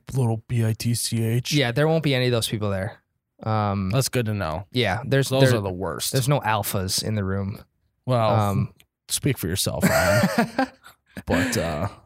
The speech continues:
Speaker 2: Self-proclaimed alpha.
Speaker 1: Well, there's a di-, well, that's the thing is, I would say that an alpha male would be the one that's not starting fights.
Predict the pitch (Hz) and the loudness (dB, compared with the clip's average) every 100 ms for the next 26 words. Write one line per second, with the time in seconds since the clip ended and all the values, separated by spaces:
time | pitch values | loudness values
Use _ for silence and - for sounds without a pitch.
0 | _ - - 135 110 - 120 - 98 98 | _ -4 2 2 2 -2 -2 0 -2 -2
1 | - 104 101 - 98 147 147 135 123 92 | -4 -4 -4 -4 -2 2 4 4 2 -2
2 | 60 123 160 139 147 170 113 139 139 135 | -6 -2 0 0 0 0 0 2 2 2
3 | - 127 - 170 123 101 98 101 - - | 0 -2 -2 0 0 -2 -2 -2 -4 -6
4 | _ _ _ _ _ 127 135 127 - 131 | _ _ _ _ _ 0 2 2 2 2
5 | 123 113 113 - - - _ _ _ _ | 0 0 -2 0 -4 -4 _ _ _ _
6 | _ - 127 120 120 - 117 113 110 110 | _ -6 -2 0 0 0 -2 0 0 0
7 | 117 107 113 110 107 110 110 107 - 120 | 0 0 0 0 0 0 -2 -2 -2 0
8 | 110 101 - - - 85 85 - - - | 0 -2 -4 -4 -4 -6 -8 -8 -8 -6
9 | - | -8